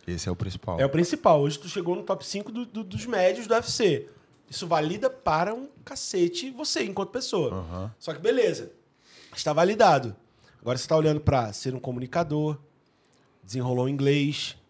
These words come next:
Speaker 2: falando bem pra caralho. Aí você tá dando, fazendo entrevista, sei lá o quê. Ou seja, você tá justamente fazendo o que você falou agora, né?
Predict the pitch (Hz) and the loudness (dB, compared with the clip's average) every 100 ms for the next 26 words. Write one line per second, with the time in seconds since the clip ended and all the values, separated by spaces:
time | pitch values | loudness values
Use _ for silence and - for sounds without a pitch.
0 | - - 107 104 104 107 135 139 139 139 | -16 -8 -6 -4 -4 -2 0 2 2 0
1 | 139 - - _ _ - 127 135 - 139 | -4 -16 -20 _ _ 0 2 2 0 0
2 | 139 139 131 120 135 120 127 113 117 143 | 2 4 4 2 -2 -2 -4 -4 -6 -8
3 | 131 143 160 - 160 143 143 - - 147 | -8 -6 -4 -4 -4 -4 -6 -18 -10 -6
4 | 143 175 175 165 135 139 151 175 208 - | -4 -4 -4 -4 -4 -6 -2 0 0 -2
5 | - 180 - 214 208 202 202 202 185 196 | -16 -12 -8 -6 -2 -2 -4 -4 0 2
6 | 175 135 135 190 | 4 2 2 0